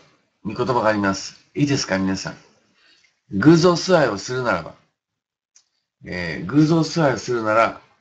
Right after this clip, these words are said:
神の怒りがその上にとどまる。ね。皆さん、これが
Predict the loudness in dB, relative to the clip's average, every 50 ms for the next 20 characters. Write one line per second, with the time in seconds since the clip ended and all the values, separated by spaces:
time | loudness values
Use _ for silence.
0 | _ _ _ _ _ _ _ -6 -2 0 2 2 2 2 0 -2 -4 -6 -8 -12
1 | -12 -6 -2 0 2 4 4 4 4 2 0 -2 -4 -4 -2 0 0 0 0 -2
2 | -4 -6 -6 -4 0 2 2 2 2 0 -4 -12 _ _ _ _ _ _ _ _
3 | _ _ _ _ _ _ _ _ _ -16 -14 -14 -14 -16 -20 _ _ _ _ _
4 | _ _ _ _ _ _ -8 -6 -2 -2 -2 0 2 2 4 6 6